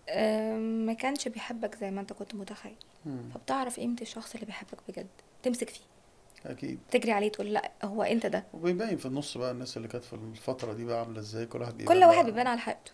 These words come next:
Speaker 2: كل واحد
Speaker 1: مفيش
Speaker 2: بيبان
Speaker 1: حاجة ما
Speaker 2: هو جواه ايه
Speaker 1: بتبانش.
Speaker 2: بالظبط طبعًا.
Speaker 1: كل حاجة بتبان.
Speaker 2: مم.
Speaker 1: لكن في حد عايزك أفضل منه، وحد، يعني، سبور-، support ليك في كل حاجة.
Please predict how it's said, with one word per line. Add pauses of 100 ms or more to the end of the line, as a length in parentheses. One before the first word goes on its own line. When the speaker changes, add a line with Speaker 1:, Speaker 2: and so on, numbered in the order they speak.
Speaker 2:
كل
واحد
Speaker 1:
مفيش (140)
Speaker 2:
بيبان (120)
Speaker 1:
حاجة
ما
Speaker 2:
هو
جواه
ايه
Speaker 1:
بتبانش.
Speaker 2:
بالظبط (200)
طبعًا.
Speaker 1:
كل
حاجة
بتبان. (640)
Speaker 2:
مم. (180)
Speaker 1:
لكن
في
حد
عايزك
أفضل
منه، (960)
وحد، (300)
يعني،
سبور-،
support
ليك
في
كل
حاجة.